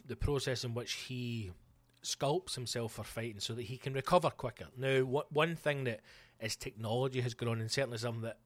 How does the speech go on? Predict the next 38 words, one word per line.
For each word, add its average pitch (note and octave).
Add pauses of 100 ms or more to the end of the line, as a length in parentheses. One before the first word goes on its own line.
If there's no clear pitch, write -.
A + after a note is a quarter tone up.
(100)
I A#2+
had A2+ (1160)
very C3 (460)
small C3+
dealings B2
with A2
wh-, B2+
when B2
I B2
was A#2
younger, C3+
when A2+
I G#2
used A#2
to A#2+
play -
rugby. G#2+
I, A#2
I A#2
played D3
it C3
quite A2+
decently. G#2+
I G#2+ (100)
played A#2 (260)
district -
for G2 (160)
Scotland, G#2+
and F#2 (480)
I F#2+
had G2
a F#2+
Scotland C3
trial A#2+
when A#2
I A2+
was G#2+
younger. A2